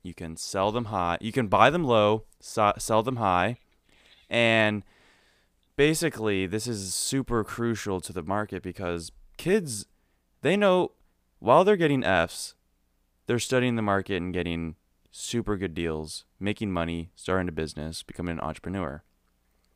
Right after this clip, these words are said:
Now, this is why it's okay to fail all of your classes, because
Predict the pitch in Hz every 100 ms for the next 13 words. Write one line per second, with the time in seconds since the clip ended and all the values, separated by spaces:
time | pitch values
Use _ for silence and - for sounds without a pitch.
0 | - _ _ - _ _ 95 95 85 85
1 | 80 - _ _ 110 104 98 87 85 82
2 | 78 - 110 85 - - 95 82 78 80
3 | 76 78 - 123 143 - 73 113 - -
4 | - 82 76 78 -